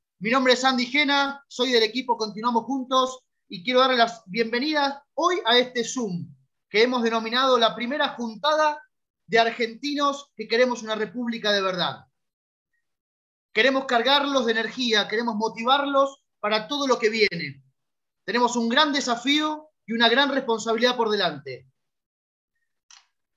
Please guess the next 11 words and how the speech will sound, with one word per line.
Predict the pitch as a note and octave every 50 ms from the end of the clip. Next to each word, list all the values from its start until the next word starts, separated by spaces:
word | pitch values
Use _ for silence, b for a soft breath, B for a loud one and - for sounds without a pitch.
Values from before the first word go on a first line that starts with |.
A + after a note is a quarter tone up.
| _ _
Como | - F#3+ G3 G#3+ A#3
he | B3+ C#4
dicho | C#4+ C#4 - C4 B3
ya | A#3+ A#3+ C4+ C4+
en | C4 A#3+
varios | A#3+ B3+ A#3+ B3 A3+ A3+ -
Zooms | C4 B3+ B3 A#3+
anteriores, | A#3 G#3+ G#3 G3+ G3+ G#3 B3 C4 B3+ C4 C#4 C#4+ C#4+ C#4 - - _ _ _ _ _ _ _ _ _ _ _ _ _ _
durante | - F3 G#3+ A3+ A3 A#3 A#3+
muchos | A#3+ C#4+ D#4+ E4 D#4+ E4 - -
años | D4 D4+ D#4 D4+ D4 C#4+ C#4+ C4+ C#4 - -